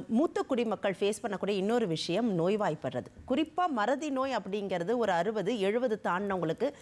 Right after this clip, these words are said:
கட்டாயமா ஏற்படுறத நம்ம பார்க்குறோம். அது மட்டும் இல்லாம உடல் நடுக்குவாத நோயோ இருக்கும்போதோ, இல்ல சில பேருக்கு கேன்சர் மாதிரியான பெரிய வியாதிகள் இருக்கும்போதோ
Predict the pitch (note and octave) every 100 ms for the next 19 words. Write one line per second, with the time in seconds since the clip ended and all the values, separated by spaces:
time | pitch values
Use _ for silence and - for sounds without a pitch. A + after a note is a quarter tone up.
0 | - - - D#3 C3+ - F3 F3 C#4 D#4
1 | D4+ A#3 F3 F3 D#3+ D#3 F#3+ E3+ D3+ -
2 | C#3 C#3+ C3 - - - - G3+ A3+ A3+
3 | A3+ A#3 G#3 F#3+ G3 G#3 G3 F#3 A3 G#3
4 | F3 - G3+ F3+ F3 E3+ E3+ F3 - E3
5 | D#3 D#3 G#3+ A#3+ D4+ D4+ D4 D4 D4 C#4+
6 | D#4+ D#4 E4+ G#4 E4 C4 A3+ G#3+ G#3 G3+
7 | G3 F#3+ F3 F#3 B3 C4+ A#3+ F3 D#3 E3+
8 | E3+